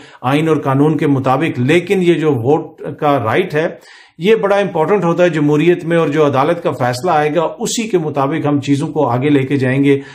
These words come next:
उसी के मुताबिक फिर मुल्क के अंदर इंतखाबात होंगे या इंतखाबात के अंदर डिले होगा।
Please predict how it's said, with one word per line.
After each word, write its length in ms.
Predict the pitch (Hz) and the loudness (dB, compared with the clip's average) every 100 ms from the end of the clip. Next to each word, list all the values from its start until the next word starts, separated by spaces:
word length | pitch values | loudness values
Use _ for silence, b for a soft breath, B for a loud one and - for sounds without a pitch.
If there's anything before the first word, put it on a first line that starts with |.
| B | B
उसी 260 | - 185 220 | -6 -2 0
के 100 | 190 | 0
मुताबिक 460 | 165 151 143 160 - | 0 0 0 -2 -2
फिर 100 | 151 | -2
मुल्क 320 | 139 165 - | 0 0 0
के 60 | |
अंदर 200 | 156 147 | 0 2
इंतखाबात 720 | 147 143 123 123 113 127 151 - - | 2 0 -2 -2 0 0 -2 -6 -4
होंगे 420 | 131 185 185 185 | 0 2 4 4
या 260 | 175 156 143 | 4 2 -2
इंतखाबात 560 | 139 131 127 139 143 | -2 -4 -2 -2 -2
के 60 | 151 | -4
अंदर 120 | 143 | -4
डिले 300 | 127 131 185 | -2 0 2
होगा। 320 | 170 156 156 | 2 0 -2